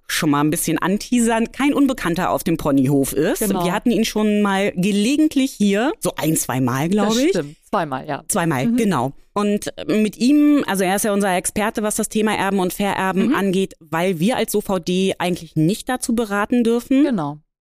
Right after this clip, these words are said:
Speaker 1: weil es eben, ähm, kein Sozialrecht ist. Das heißt, alle, die Fragen dazu haben, können leider nicht zu uns kommen,
Speaker 2: Mhm.
Speaker 1: sondern müssen sich eben an einen, ähm, Rechtsanwalt oder
Speaker 2: Mhm.
Speaker 1: Notar wenden.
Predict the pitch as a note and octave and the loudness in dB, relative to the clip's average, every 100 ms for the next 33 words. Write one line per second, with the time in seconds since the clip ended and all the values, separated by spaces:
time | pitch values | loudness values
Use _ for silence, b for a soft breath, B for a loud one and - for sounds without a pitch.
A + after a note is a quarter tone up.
0 | _ _ _ - C#3 D#3 - E3 E3 E3 | _ _ _ -4 -2 -2 -2 0 2 2
1 | - D#3 D3+ D#3 - D3+ D3 - B2+ C3 | 0 -2 0 -2 -2 -2 -2 -2 -4 -4
2 | C3 - D#2+ - _ _ _ _ _ D#3 | -8 -10 -14 -16 _ _ _ _ _ -4
3 | D#3+ D3+ E3+ G3 F#3 D#3+ - D3 G3 C4+ | -2 -4 -2 -2 0 -4 -4 -2 0 2
4 | C4 B3 G3 G3+ - G3+ G#3 G#3 G#3 G#3 | 2 2 0 -2 -2 -2 0 0 0 0
5 | G#3 G#3 - G3 F#3 F3 E3 E3 - - | 0 -2 -2 -2 0 0 -2 -2 -6 -6
6 | F#3 E3 A3 - - A#3+ B3+ D4 F#4 G3+ | -2 0 0 -2 -2 0 4 4 4 0
7 | G#3+ F#4 _ _ _ _ _ F#3 F#3 F#3 | -2 -4 _ _ _ _ _ -4 0 0
8 | F#3 - - G3 A3+ - G3 F#3 - F#3 | 0 -2 0 0 0 0 0 0 -2 -2
9 | F#3 - E3+ A#2 D#3 D#3 D#3+ D#3 - E3+ | 0 0 0 0 0 2 2 0 -2 -4
10 | D#3 D#3 D#3 - G#3+ - A#3+ G3+ G3+ G#3+ | -2 0 0 -2 -8 -2 -2 -2 -2 0
11 | F3 D3+ - D#3+ F3 A3 B3+ B3 | 0 -2 -2 -4 -2 0 2 2